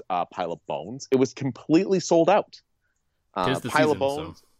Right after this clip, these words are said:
Speaker 1: Exactly. Tis the season. Pile of Bones actually on sale at Sobeys Liquor in Saskatoon. Uh, so it's, it's, uh, I think I was a couple bucks off, so I was all over it. So what did I do?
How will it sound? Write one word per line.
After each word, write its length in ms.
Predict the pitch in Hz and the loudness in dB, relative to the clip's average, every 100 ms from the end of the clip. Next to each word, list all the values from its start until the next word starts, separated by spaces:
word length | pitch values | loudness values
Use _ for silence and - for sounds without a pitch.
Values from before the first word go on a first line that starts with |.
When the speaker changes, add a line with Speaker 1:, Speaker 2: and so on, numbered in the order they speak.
| _ _ | _ _
Speaker 1:
Exactly. 420 | - 262 359 - - | -10 -2 -2 -2 -10
Tis 180 | 190 196 | -10 -10
the 80 | 185 | -14
season. 480 | - 190 170 180 | -16 -14 -10 -10
Pile 240 | 175 180 190 | -2 2 2
of 80 | 175 | 0
Bones 180 | 180 | -2
actually 340 | 170 156 - 160 | -4 -6 -8 -10
on 280 | 170 165 175 | -6 -6 -8
sale 580 | 165 - 175 165 175 185 | -14 -12 -8 -6 -6 -6
at 140 | 139 - | -8 -10
Sobeys 560 | - 170 165 165 151 | -10 -8 -8 -8 -12
Liquor 440 | 120 143 - 156 156 | -4 -2 0 -2 -2
in 180 | 131 147 | -6 -6
Saskatoon. 880 | - 139 127 - 123 - 143 175 233 - - - - | -4 -2 -2 -6 -8 -2 0 0 -2 -10 -20 -14 0
Uh, 400 | 107 107 107 107 | 2 2 0 -4
so 840 | - 127 113 113 110 110 107 107 - | -6 -4 -2 0 0 -2 -4 -6 -8
it's, 440 | 104 104 - - - | -8 -8 -12 -16 -10
it's, 380 | 107 - - - | -10 -10 -14 0
uh, 340 | 117 113 104 92 | 4 6 4 2
I 80 | 107 | -2
think 160 | 147 | -2
I 80 | 143 | -4
was 160 | 123 104 | -4 -8
a 60 | |
couple 240 | - 123 101 | -10 -10 -4
bucks 260 | 101 - | -4 0
off, 380 | 139 196 220 180 | 2 4 4 0
so 180 | - 107 | -8 -6
I 80 | 101 | -6
was 140 | 95 | -6
all 180 | 98 127 | -6 -2
over 300 | 190 180 180 | -2 -2 -2
it. 100 | 175 _ _ _ | -4 _ _ _
So 180 | - 180 | -6 -2
what 160 | 185 311 | 4 4
did 80 | 269 | 4
I 220 | 202 190 | 2 0
do? 420 | 190 190 190 190 | -2 -2 -4 -8